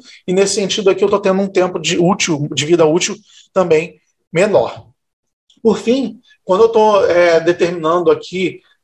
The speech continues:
é, e plotando qual tensão eu tô utilizando por, pelo meu tempo de ruptura, eu consigo determinar e definir esses seguintes gráficos aqui. Eu vou ter um gráfico, eu vou ter aqui um gráfico da minha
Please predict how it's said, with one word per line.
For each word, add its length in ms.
é, 500
e 120
plotando 560
qual 240
tensão 400
eu 80
tô 120
utilizando 840
por, 320
pelo 200
meu 140
tempo 240
de 80
ruptura, 460
eu 60
consigo 280
determinar 560
e 80
definir 300
esses 240
seguintes 260
gráficos 400
aqui. 180
Eu 80
vou 100
ter 80
um 80
gráfico, 440
eu 140
vou 240
ter 260
aqui 500
um 180
gráfico 720
da 180
minha 540